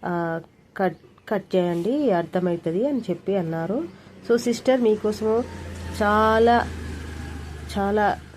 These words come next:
క్లారిటీగా ఉంటుందండి. So, వీడియో చూడండి. మనకైతే ఈ విధంగా కూర సైడ్ బట్టి ఇలాగా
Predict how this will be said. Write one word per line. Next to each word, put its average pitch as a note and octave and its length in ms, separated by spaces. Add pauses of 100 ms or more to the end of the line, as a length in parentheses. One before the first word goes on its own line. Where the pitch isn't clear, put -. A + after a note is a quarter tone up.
(120)
క్లారిటీగా F#3+ 580
ఉంటుందండి. F#3 920 (220)
So, F#3 180
వీడియో F3+ 320
చూడండి. F3+ 280
మనకైతే A3 500 (480)
ఈ G#3+ 100
విధంగా F#3+ 480
కూర F#3+ 320
సైడ్ F#3+ 220
బట్టి F3 300
ఇలాగా F3 460